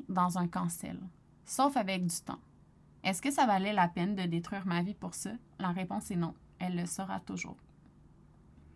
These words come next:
Début de la citation. Et maintenant, le dialogue n'a pas été, euh,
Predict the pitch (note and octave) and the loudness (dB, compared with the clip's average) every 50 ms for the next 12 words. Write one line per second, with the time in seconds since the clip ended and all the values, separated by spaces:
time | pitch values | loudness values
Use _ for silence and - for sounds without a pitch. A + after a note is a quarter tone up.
0 | - - - - - - - - - - - - - B3 A#3 C#4+ D#4 C4+ A#3+ B3 | -20 -20 -20 -20 -20 -20 -20 -20 -20 -20 -8 -2 0 2 2 6 8 8 6 6
1 | - - - A3 G#3 - - - - - - - A#3 B3 C4 - - A3 G3+ - | 4 0 2 2 2 2 0 -4 -4 0 4 8 8 8 8 6 4 4 2 2
2 | - - - - - - - - - - - - - - - - - - - - | 2 -2 -8 -8 -10 -20 -20 -20 -20 -20 -20 -20 -20 -20 -20 -20 -20 -18 -18 -18
3 | - - - - - - - - - - - - - - - C4+ C4 C4 B3 B3 | -16 -16 -16 -16 -14 -14 -14 -14 -14 -16 -16 -2 4 6 8 8 10 10 8 8
4 | C#4 F4+ E4+ D#4+ D4+ D#4 F#4 G4+ D#4 C4 G#3 G#3+ A3 G#3+ G#3+ G#3+ - D4+ D4 D4 | 8 8 8 8 10 10 10 10 8 6 6 8 10 8 8 8 6 6 6 6
5 | C4+ C4+ - - C#4+ D4 D4 D4+ C#4 - - - - - - G3+ G3 G3 G3 F#3+ | 6 4 4 2 2 2 4 2 0 -2 -4 -6 -2 0 2 2 4 4 4 4
6 | F#3 F#3 F#3 | 2 2 2